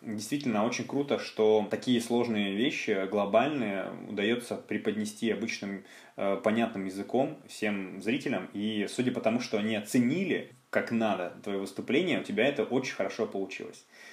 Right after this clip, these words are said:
Мы тебе желаем успехов и надеемся тебя еще раз увидеть, услышать на Science Slam, где бы то ни было, как бы то ни было,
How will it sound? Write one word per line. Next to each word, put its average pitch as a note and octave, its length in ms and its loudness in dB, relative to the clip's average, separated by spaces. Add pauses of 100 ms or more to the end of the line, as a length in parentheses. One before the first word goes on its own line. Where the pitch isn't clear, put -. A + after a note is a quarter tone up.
(160)
Мы C3+ 200 2
тебе B2+ 240 4
желаем A#2+ 400 4
успехов C#3+ 560 0
и G#2+ 100 0
надеемся A#2+ 540 0
тебя G#2+ 340 4
еще G#2 240 -2
раз G#2+ 240 -2
увидеть, A2+ 480 0
услышать A2+ 540 -4 (320)
на G#2 300 2
Science G2+ 360 0 (120)
Slam, A2+ 340 2
где G#2 200 -2
бы G2 80 -6
то G2 140 -4
ни G#2+ 160 0
было, A#2 400 -2
как A2 240 4
бы A#2 80 -2
то G#2+ 100 -2
ни G#2 180 -2
было, F#2+ 280 -2